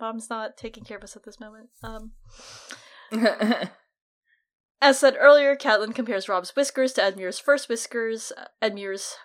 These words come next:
Speaker 1: first sprouted at sixteen. Again, cannot tell if this is backhanded. <laughs> Robb declares that he's gonna be sixteen soon enough, and she reminds him he is fifteen now, and he is leading a host to war.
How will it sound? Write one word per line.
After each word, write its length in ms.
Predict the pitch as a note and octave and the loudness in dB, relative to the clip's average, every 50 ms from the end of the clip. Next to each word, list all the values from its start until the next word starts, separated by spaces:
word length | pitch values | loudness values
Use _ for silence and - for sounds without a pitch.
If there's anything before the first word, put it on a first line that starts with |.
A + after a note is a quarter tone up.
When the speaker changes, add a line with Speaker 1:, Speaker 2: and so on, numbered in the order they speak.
| _ | _
Speaker 1:
first 200 | - C#4 C#4+ C#4 | 0 0 0 0
sprouted 400 | - - - B3 A3+ A3 A3 G#3+ | -2 -4 -2 0 0 0 -2 -2
at 140 | G3+ G3 G3 | -2 -4 -4
sixteen. 500 | - G3+ - - - - F#3+ F3+ F3+ F3+ - | -4 -14 -14 -14 -12 -10 -10 -12 -12 -12 -14
Again, 320 | G3+ - B3 A#3+ A#3 A3+ | -8 -4 -4 -4 -4 -6
cannot 340 | A#3+ - - G3 F3+ - - | -8 -12 -10 -6 -6 -6 -8
tell 160 | - - F#3 | -6 -8 -8
if 80 | F#3 F3+ | -8 -8
this 160 | F#3 F3 - | -12 -16 -16
is 40 | - | -16
backhanded. 600 | - D#3+ D3+ - - - C4 C4+ C#4 C#4 C4+ - - - - - | -16 -18 -18 -16 -8 -6 -4 -2 0 -2 -2 -2 -8 -18 -16 -16
<laughs> 200 | - - D4 - | -14 -14 -6 0
Robb 500 | C#4+ D4 E4 C4+ A3 - B3 A#3+ C#4 C#4 | 4 6 6 6 8 8 8 8 8 6
declares 340 | - C4 - C#4+ A3+ G#3+ A3 - | 4 -8 -2 -2 -2 -2 -2 -4
that 160 | G#3 - - _ _ - _ _ _ _ | -6 -6 -6 _ _ -20 _ _ _ _
he's 280 | - G#3+ - C#4+ D4 - | -20 -10 -8 -8 -6 -4
gonna 140 | G#4 C5 | -6 -4
be 80 | C5+ A#4 | -4 -4
sixteen 440 | - - - - - - C4+ A#3 A3+ | -4 -2 -2 -2 -4 -2 -4 -4 -6
soon 240 | - - A3 G3 F#3 | -6 -10 -10 -8 -6
enough, 300 | E3+ D#3 D#3+ F3+ G3 - - | -4 -2 -2 -2 -2 -4 -8
and 160 | - G#3+ A3 | -12 -10 -8
she 120 | - - A#3+ | -6 -4 -4
reminds 300 | A#3 A#3 A3 G#3 G#3+ - | -2 -2 -4 -6 -6 -8
him 80 | A3 A3 | -12 -12
he 160 | - - G#3+ | -8 -6 -6
is 160 | F3+ E3+ - | -6 -6 -8
fifteen 640 | - - C4 C4 D4+ - - - - A#3 A3 G3+ F#3 | -12 -4 -2 -2 -2 -2 -8 -6 -6 -4 -4 -2 0
now, 320 | F3+ F3+ F3 F3 F3+ F3+ F3+ - - - - - | 2 4 6 6 4 4 0 -4 -18 -20 -18 -10
and 80 | - A#3 | -4 -2
he 120 | B3 G#3 | 0 0
is 200 | F3+ F3 E3 E3 | 0 -2 -4 -4
leading 340 | F#3+ C#4 D#4+ D#4+ D#4+ E4 C#4+ | -2 2 2 4 4 6 8
a 80 | C#4 C4+ | 8 10
host 360 | D#4+ C4+ B3 A3+ B3+ - - - | 12 12 10 10 8 2 0 0
to 100 | D#4 A3+ | 0 0
war. 560 | G#3+ G3+ F#3+ F3+ F3 E3+ E3+ F3 A#3 B3+ C4+ | 4 4 6 6 6 4 4 2 0 -2 -6